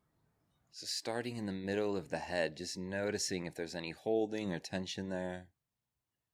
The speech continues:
and releasing. And the same thing with the forehead and the eyes.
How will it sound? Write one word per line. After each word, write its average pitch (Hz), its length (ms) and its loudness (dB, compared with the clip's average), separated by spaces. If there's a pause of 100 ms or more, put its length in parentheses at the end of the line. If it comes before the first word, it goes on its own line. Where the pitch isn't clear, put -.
(1300)
and 101 100 -14
releasing. 104 580 -4 (4000)
And 104 80 -14
the 101 60 -14
same 104 300 -2
thing 95 340 -4
with 90 140 -4
the 90 80 -6
forehead 90 960 2
and 82 280 -2
the 80 140 0
eyes. 85 760 0